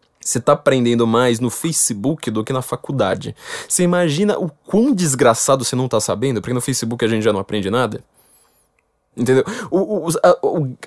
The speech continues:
a situação acadêmica, então, é completamente, é, enfim. Então, primeiro, v-, vamos lá, isso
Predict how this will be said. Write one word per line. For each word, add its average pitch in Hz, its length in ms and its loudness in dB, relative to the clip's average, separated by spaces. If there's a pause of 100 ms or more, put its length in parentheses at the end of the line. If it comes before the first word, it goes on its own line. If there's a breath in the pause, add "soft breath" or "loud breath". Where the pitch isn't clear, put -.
a 165 80 4
situação 233 960 6
acadêmica, 143 800 2
então, 123 220 2
é - 80 2
completamente, 233 2250 4 (580)
é, 156 220 8
enfim. 175 340 2 (600 loud breath)
Então, 226 260 6
primeiro, 160 600 4
v-, 180 280 0
vamos 214 160 8
lá, 135 140 6
isso 202 260 2